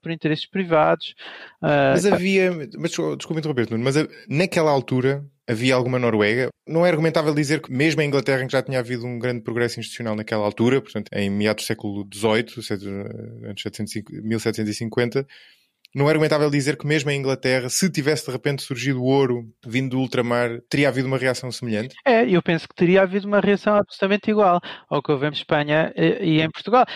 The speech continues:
Speaker 1: Aliás, se leres o livro do John Eliot sobre os impérios espanhol e inglês comparados no período moderno, portanto,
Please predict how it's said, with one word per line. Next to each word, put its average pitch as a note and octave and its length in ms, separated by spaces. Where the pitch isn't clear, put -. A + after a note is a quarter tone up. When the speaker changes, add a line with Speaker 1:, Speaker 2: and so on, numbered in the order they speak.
Speaker 1:
Aliás, D#3+ 520
se - 180
leres D#3 300
o D#3 80
livro D#3 180
do D#3 140
John D3 280
Eliot D3 520
sobre C3+ 320
os C3 100
impérios C#3 580
espanhol C#3+ 560
e C#3 60
inglês C#3 300
comparados C3+ 680
no C#3 220
período C3 320
moderno, D#3 340
portanto, B2+ 240